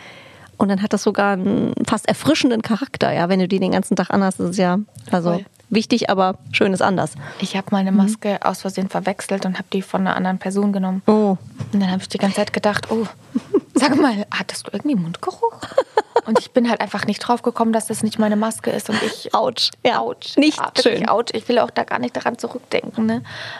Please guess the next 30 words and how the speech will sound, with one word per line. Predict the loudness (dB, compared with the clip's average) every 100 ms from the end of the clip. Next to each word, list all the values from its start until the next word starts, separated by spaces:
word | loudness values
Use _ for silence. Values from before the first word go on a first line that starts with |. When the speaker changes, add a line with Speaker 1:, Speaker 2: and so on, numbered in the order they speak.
| -2
Speaker 2:
Aber | 0 0
trotzdem, | 0 -6 -4 0 2 0
das | -4
ist | -6 0
so, | 2 2 -2 -16 -20 -20 _ _ -20 -6
du | -2
atmest | 2 2 2 0 0
halt | -4 -4
die |
ganze | -2 0 0
Zeit | 0 0 0 2
aus, | 0 0 -4 0
ne? | 2
Und | 2 2
wenn | 2
du | 0
die | 2
dann | 2 2
den | 0
ganzen | 0 2 0
Tag | 2 -2 -2 -4
trägst, | 0 2 2 0 -4
das | -4 -4 -6
riecht | -4 -4 -6 -6 -4
halt | -4
einfach | -4 -6 -8 -10
nicht | -10 -8
so | -8
angenehm. | -2 2 4 4
Speaker 1:
Mhm. | 2